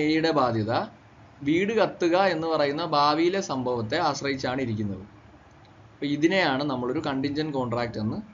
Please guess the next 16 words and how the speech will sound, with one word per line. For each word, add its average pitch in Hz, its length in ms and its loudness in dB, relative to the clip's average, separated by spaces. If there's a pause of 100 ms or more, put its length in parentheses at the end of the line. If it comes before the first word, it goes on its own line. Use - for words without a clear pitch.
(160)
പറയുന്നത്. 110 460 0 (1900)
ഇനി 190 180 2
എന്തൊക്കെയാണ് 170 640 6 (300)
ഒരു 147 140 4 (480)
കണ്ടിൻജന്റ് 151 600 4
കോൺട്രാക്ടിന്റെ 110 640 2 (500)
എസൻഷ്യൽസ് 139 560 0 (280)
എന്നുള്ളത് 135 400 4
നമുക്ക് 113 260 -2 (240)
പരിശോധിക്കാം. 110 580 -2 (1900)
ഒന്ന്, 131 220 2 (1900)
there 185 220 8
should 156 260 0
be 143 100 4 (160)
a 208 40 4 (320)
contract 156 600 2